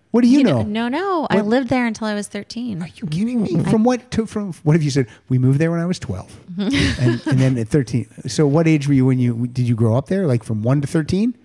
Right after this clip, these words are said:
Speaker 2: Yeah,
Speaker 1: You
Speaker 2: from
Speaker 1: lived in Ann Arbor,
Speaker 2: zero
Speaker 1: Michigan.
Speaker 2: to thirteen.
Speaker 1: I've, I've been to Ann Arbor, Michigan.
Speaker 2: Really? Did you go to Ypsilanti, Michigan, where I was actually born, right outside of Ann Arbor?
Speaker 1: I think I have been to Ypsilanti, too, 'cause when I did stand-up, we were all over, uh, you,
Speaker 2: Oh.
Speaker 1: you know, the Mitten.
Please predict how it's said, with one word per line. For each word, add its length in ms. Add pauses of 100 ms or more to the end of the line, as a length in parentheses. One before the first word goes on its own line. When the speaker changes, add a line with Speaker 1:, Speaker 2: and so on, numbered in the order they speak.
Speaker 2:
Yeah, 180 (180)
Speaker 1:
You 100
Speaker 2:
from 100
Speaker 1:
lived 100
in 80
Ann 140
Arbor, 160
Speaker 2:
zero 140
Speaker 1:
Michigan. 280
Speaker 2:
to 60
thirteen. 420 (120)
Speaker 1:
I've, 140
I've 220
been 140
to 100
Ann 160
Arbor, 220
Michigan. 400
Speaker 2:
Really? 400
Did 160
you 60
go 140
to 80 (140)
Ypsilanti, 640
Michigan, 420
where 120
I 20
was 120
actually 340
born, 220
right 120
outside 300
of 60
Ann 100
Arbor? 200
Speaker 1:
I 80
think 200
I 60
have 260
been 120
to 100
Ypsilanti, 500
too, 240
'cause 160
when 120
I 80
did 200
stand-up, 520
we 140
were 60
all 180
over, 340 (380)
uh, 200
you, 80
Speaker 2:
Oh. 160
Speaker 1:
you 60
know, 160
the 120
Mitten. 440